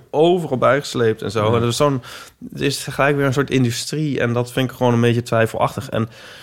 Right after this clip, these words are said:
Speaker 1: ook omdat je ook wel weet dat over, ja, over hoe lang, over een week of zo, dan is het weer weg en vergeten. En
Speaker 2: Ja.
Speaker 1: die kerken, die draaien natuurlijk gewoon door. En dan zijn we weer met z'n
Speaker 2: Ja.
Speaker 1: allen achter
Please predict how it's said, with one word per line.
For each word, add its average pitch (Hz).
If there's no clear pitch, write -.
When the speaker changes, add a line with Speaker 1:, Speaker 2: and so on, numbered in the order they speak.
Speaker 1:
ook 131
omdat 135
je 135
ook 143
wel 139
weet 131
dat 123
over, 120
ja, 110
over 110
hoe 107
lang, 113
over 107
een 104
week 110
of 110
zo, 101
dan 113
is 117
het 107
weer 98
weg 92
en -
vergeten. 104
En 107
Speaker 2:
Ja. 98
Speaker 1:
die 92
kerken, 101
die 98
draaien 90
natuurlijk -
gewoon 92
door. 95
En 110
dan 107
zijn 98
we 98
weer 95
met 101
z'n -
Speaker 2:
Ja. 110
Speaker 1:
allen 98
achter -